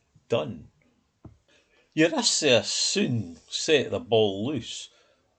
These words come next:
and it did terrorise the population. He was fair glad to see it gone, ended up in Marathon, where it was slain at last by Theseus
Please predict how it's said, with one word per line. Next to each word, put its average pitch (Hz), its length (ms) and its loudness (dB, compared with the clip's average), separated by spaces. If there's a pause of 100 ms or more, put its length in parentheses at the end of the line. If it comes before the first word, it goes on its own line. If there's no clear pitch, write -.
(280)
and 131 100 2
it 143 140 0
did 131 180 -4
terrorise 113 680 2
the 92 80 -10
population. 104 840 -8 (1300)
He 135 80 -4
was 143 180 2
fair 202 260 0
glad 123 260 0
to 104 100 -8
see 147 200 -2
it 104 160 -6
gone, 120 420 0 (580)
ended 117 380 0
up - 220 -6 (100)
in 87 420 -8
Marathon, 101 720 -4 (960)
where 175 180 8
it - 120 6
was 185 140 4
slain 294 420 2
at 123 140 -2
last 143 480 0
by 113 160 6
Theseus - 880 -8